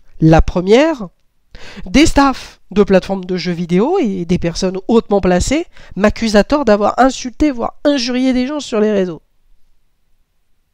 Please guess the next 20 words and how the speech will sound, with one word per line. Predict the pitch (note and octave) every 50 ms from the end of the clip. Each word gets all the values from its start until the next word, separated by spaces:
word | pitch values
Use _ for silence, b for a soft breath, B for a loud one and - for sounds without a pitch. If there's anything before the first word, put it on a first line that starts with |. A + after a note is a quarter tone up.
| _ _ _ _ _ _ _ _ _ - - - -
On | A3+ G#3
ne | G3
m'a | F#3 F#3 F3+
présenté | - - F#3+ F3+ F3+ - B3+
aucune | C4 - - A3+ A3+ -
preuve. | - A3+ F3+ - _ _ _ _ _ _ _ _ _ _ _ _ _ _ _ _ _ _ _ _ _ _ _ _ _ _ B B B B B B B B B
On | A#3 C4+
me | C#4 D4+ D4
dit, « | D4 C#4+ D4 C#4+
Monsieur, | D4 C#4+ - - D#4+
vous | D#4 C4+ C4+ C4 B3
avez | B3 A#3+ B3 B3+ C4 -
insulté | C4+ C#4 D4+ D#4 D4 - - C#4 C4+ - C#4+ C#4+ C#4+ C#4 C4+
une | C4 A#3+ A#3 A#3
propre | - - D#3+ C4 C4 - - -
personne | A3+ - A3 - - - B3+ B3+ B3+ B3
dans | A3+ G#3+
la | G#3+ G#3
vraie | F#3+ F#3+ G3 F#3
vie. » | F3 F3 -